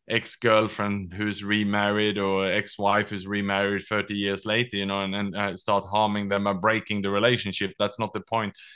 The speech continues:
It's about you having closure on things. It might be that you write an apology and an amend letter,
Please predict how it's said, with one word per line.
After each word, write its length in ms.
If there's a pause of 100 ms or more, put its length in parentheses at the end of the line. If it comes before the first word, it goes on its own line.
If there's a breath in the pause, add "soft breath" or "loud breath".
It's 140
about 380
you 320
having 320
closure 500
on 120
things. 380 (260 loud breath)
It 100
might 260
be 120
that 240
you 80
write 340
an 260 (300 soft breath)
apology 600
and 140 (160)
an 180
amend 400
letter, 580